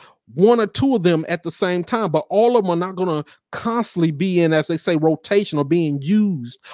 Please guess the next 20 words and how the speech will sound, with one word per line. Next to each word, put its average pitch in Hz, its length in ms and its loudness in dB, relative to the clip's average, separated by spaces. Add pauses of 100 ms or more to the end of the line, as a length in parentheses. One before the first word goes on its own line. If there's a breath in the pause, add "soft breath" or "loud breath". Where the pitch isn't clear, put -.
(140)
all 170 160 6
the 170 100 2
time. 165 320 -2 (240 loud breath)
There 160 180 2
has 139 320 -2
to 131 100 -14
be 123 320 0
romantic 170 580 -2
love, 196 400 0 (280)
which - 180 -6
is 120 80 -12
that 135 180 -2
passionate 185 500 0
love. 185 320 2 (300 loud breath)
There 151 140 0
has 147 240 -2
to 170 100 0
be 135 260 0
enduring 196 600 6
love. 208 460 0